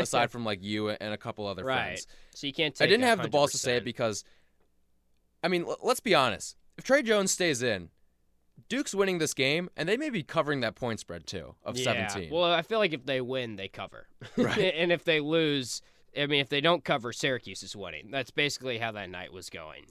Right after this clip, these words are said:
Speaker 2: I feel like,
Speaker 1: So,
Speaker 2: 'cause
Speaker 1: yeah, I
Speaker 2: they
Speaker 1: feel double
Speaker 2: blitzed
Speaker 1: right.
Speaker 2: teams. Yeah. I guess you were. I mean, you were, you thought they were going to win, but at the same time, you were scared to say it. And once Trey Jones went out, I'm sure,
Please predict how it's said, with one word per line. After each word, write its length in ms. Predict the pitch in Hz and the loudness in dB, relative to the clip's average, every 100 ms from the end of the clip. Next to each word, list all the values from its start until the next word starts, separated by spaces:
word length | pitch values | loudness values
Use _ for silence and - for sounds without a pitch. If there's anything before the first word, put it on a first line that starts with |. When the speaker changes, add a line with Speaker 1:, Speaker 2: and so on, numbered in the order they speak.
| - | -18
Speaker 2:
I 60 | 92 | -16
feel 220 | 87 80 | -14 -14
like, 180 | 76 - | -14 -4
Speaker 1:
So, 120 | 175 | 2
Speaker 2:
'cause 60 | 175 | 2
Speaker 1:
yeah, 120 | 127 - - _ - | 2 -4 -20 _ 0
I 60 | 202 | 2
Speaker 2:
they 80 | |
Speaker 1:
feel 100 | 262 | 4
double 260 | - 143 107 | 6 4 4
Speaker 2:
blitzed 60 | 87 | -4
Speaker 1:
right. 180 | 80 | -8
Speaker 2:
teams. 220 | - - - | -14 -20 -6
Yeah. 240 | 139 104 - _ _ _ _ - | -4 -4 -8 _ _ _ _ -4
I 100 | 165 | 2
guess 200 | 214 226 | 2 2
you 80 | 202 | 2
were. 260 | 226 202 - | 2 0 -4
I 80 | 127 | 0
mean, 220 | 139 135 | 2 2
you 140 | 151 | 2
were, 280 | 160 147 123 - - - - | 4 2 0 -8 -20 -20 -18
you 160 | - 165 | -4 -2
thought 300 | - 170 196 | 6 8 8
they 100 | 196 | 8
were 120 | 180 | 6
going 300 | 160 170 170 | 6 6 6
to 60 | 135 | 4
win, 420 | 120 165 156 131 | 6 6 6 4
but 120 | 123 | -2
at 100 | 123 | -4
the 80 | 113 | -6
same 300 | - 151 143 | -2 0 0
time, 300 | 135 131 120 | 2 0 0
you 100 | 117 | -4
were 80 | 107 | -6
scared 320 | - 139 117 | -4 -2 -2
to 60 | 95 | -4
say 420 | - 135 113 90 | -4 0 0 -2
it. 120 | 90 - | -6 -8
And 200 | 110 110 | -8 -2
once 260 | 135 139 - | 0 0 -2
Trey 200 | 156 135 | -2 0
Jones 340 | 131 127 - | 0 0 -2
went 160 | 107 110 | -6 -4
out, 220 | 107 95 | -4 -4
I'm 120 | 101 | -8
sure, 420 | - 135 120 107 | -6 -4 -4 -6